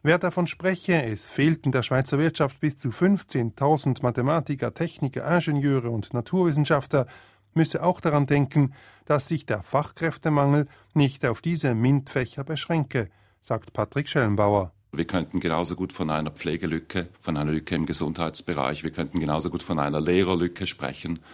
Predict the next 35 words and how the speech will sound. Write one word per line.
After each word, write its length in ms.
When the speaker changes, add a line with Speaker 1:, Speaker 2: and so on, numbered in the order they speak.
Speaker 2:
Oder 160
das 200
Problem 680
der 120
Schweiz 680
ist, 300
dass 460
unser 340
Fachkräftebedarf 1500
einfach 400
größer 400
ist, 260
weil 160
wir 80
so 180
attraktiv 640
geworden 380
sind 220
in 100
den 80
letzten 320
Jahren. 340
Wenn 160
es 140
uns 240
gelänge, 400
jetzt 260
mehr 400
Leute, 500
mehr 140
junge 240
Menschen 320
in 140
den 120
mint-Bereich 880